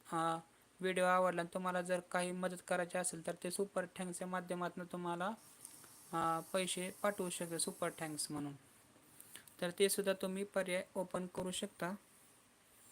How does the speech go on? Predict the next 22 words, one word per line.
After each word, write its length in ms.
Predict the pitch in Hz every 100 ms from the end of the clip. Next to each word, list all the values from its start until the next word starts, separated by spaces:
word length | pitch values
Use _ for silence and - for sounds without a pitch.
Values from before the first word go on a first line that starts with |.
| - - - 190
तो 80 |
सुद्धा 220 | 196 196 196
पर्याय 380 | 196 185 185
आहे 280 | 180 175 180 220
वाय 180 | 180 180
टी 160 | 185
स्टुडिओमध्ये, 760 | - 196 175 170 170 165 170 185 -
तर 80 | 175
एकदा 220 | 175 180
चेक 280 | 185 190 190
करा 160 | 170 160 196 - - - - - -
आणि 100 | 180 175
तो 80 | 196
पर्याय, 460 | 196 190 180 180 - - 180
अ, 360 | 165 160 160 160 - - - - - - - 175
ऑन 200 | 185 185
करा. 320 | 185 170 185 -
शॉर्ट 340 | - 190 190
व्हिडिओला 440 | 190 180 175 175 180
सुपर 340 | 196 - 180 180
थँक्सचं 360 | 175 170 -
ऑप्शन, 460 | 170 - - 170